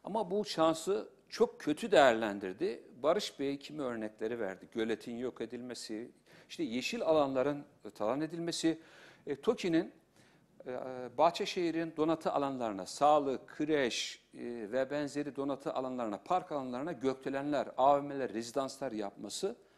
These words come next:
Mevlüt Bey'in zamanında oldu. Bu şansı kullanmadığı gibi Bahçeşehir'in yaşanılır olmaktan çıkarılması ve yaşanmaz, kaotik bir kent haline, sorunlu bir kent haline gelmesinde temel sebebi odur.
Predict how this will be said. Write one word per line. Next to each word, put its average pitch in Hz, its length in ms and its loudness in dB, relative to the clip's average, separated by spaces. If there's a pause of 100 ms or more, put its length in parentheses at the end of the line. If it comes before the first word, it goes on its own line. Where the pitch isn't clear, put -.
(760)
Mevlüt 185 340 -2
Bey'in 143 140 2
zamanında 104 540 -4
oldu. 87 180 -12 (800)
Bu 214 120 -4
şansı 160 720 -2 (200)
kullanmadığı 135 760 -2
gibi 104 520 -2 (260)
Bahçeşehir'in 117 920 -6
yaşanılır 160 560 -2 (320)
olmaktan 143 520 -2
çıkarılması 185 760 0 (520)
ve 135 100 2
yaşanmaz, 185 760 0
kaotik 165 420 0
bir 202 60 -4
kent 196 380 -2
haline, 131 360 2
sorunlu 196 460 0
bir 147 260 -4
kent 175 280 -2
haline 123 280 0
gelmesinde 170 720 0 (460)
temel 165 320 4
sebebi 170 420 0
odur. 165 300 0